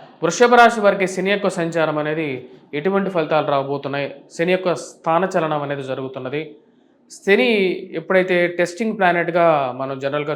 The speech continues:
చూస్తూ ఉంటాం, అంటే మిమ్మల్ని పరీక్షించి మీకు మార్కులు ఇచ్చేటువంటి ఒక టీచర్ లాగా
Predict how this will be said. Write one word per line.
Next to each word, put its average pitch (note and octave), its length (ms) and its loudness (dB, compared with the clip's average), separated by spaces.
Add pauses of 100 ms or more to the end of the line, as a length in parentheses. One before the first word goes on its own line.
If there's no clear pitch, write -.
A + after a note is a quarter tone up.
చూస్తూ C#3+ 340 -10
ఉంటాం, C#3+ 240 -8 (380)
అంటే D#3 240 -6
మిమ్మల్ని E3 380 -2 (100)
పరీక్షించి F#3+ 640 -4 (320)
మీకు D3+ 260 -12
మార్కులు F3 440 0
ఇచ్చేటువంటి D#3 580 -6 (140)
ఒక C#3+ 180 -2 (840)
టీచర్ G3+ 380 0
లాగా E3+ 220 4